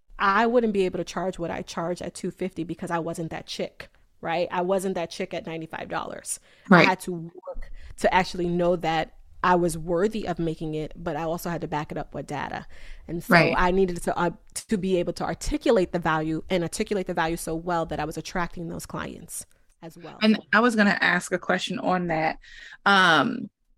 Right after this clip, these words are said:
Speaker 2: what do you say to the person who knows that they need to increase their prices, but they are afraid to increase their prices? You know, like, <laughs> yeah, right, right, right, do it, you know, um,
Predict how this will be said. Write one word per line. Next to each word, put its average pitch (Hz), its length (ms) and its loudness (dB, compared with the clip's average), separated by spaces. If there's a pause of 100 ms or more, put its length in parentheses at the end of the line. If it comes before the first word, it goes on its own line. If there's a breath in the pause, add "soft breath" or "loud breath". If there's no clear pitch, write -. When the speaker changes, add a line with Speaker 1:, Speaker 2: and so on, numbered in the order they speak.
(160)
Speaker 2:
what 220 280 8
do 285 80 4
you 247 160 6
say 202 240 4
to 202 120 4
the 185 100 4
person 175 380 2
who 185 160 4
knows 185 460 6
that 170 160 4
they 170 140 4
need 180 280 4
to 240 140 4
increase 165 340 -2
their 160 160 0
prices, 151 840 0
but 170 340 2
they 170 160 6
are 160 520 4
afraid 165 580 0 (800)
to 165 420 8
increase - 400 -2
their 165 160 0
prices? 160 540 2
You 339 100 8
know, 285 200 8
like, 233 240 6 (140)
<laughs> - 160 2
yeah, 302 220 10
right, 262 220 10
right, 240 220 8
right, 220 280 10
do 285 220 12
it, 175 220 6 (200 loud breath)
you 254 180 8
know, 208 420 10
um, 196 420 8